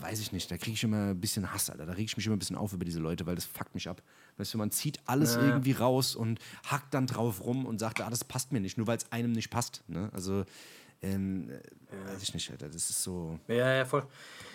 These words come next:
Speaker 2: Ja, also das ist halt so, äh, ich, da muss man sich halt mal so ein bisschen fragen, also kann, ich find, weißt du, dieses,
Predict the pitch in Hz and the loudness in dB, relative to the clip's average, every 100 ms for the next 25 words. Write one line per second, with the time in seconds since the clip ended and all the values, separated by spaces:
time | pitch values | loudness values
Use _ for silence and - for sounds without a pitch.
0 | - - - 127 156 127 - 139 143 135 | -12 -6 4 4 4 0 0 2 4 4
1 | 143 180 170 165 160 156 160 165 - 143 | 2 2 4 4 4 2 2 2 0 0
2 | - - - - - - - - - - | 0 -4 -8 -14 -14 -16 -8 -4 -4 -6
3 | - - - - 135 170 220 175 147 151 | -12 -10 0 4 6 6 6 4 4 4
4 | 143 139 - 151 131 - 131 143 131 131 | 4 2 0 0 -2 4 4 4 -2 -2
5 | - 143 156 - 175 143 156 151 147 151 | 0 0 2 2 2 4 4 2 0 0
6 | 147 139 - | 2 0 -4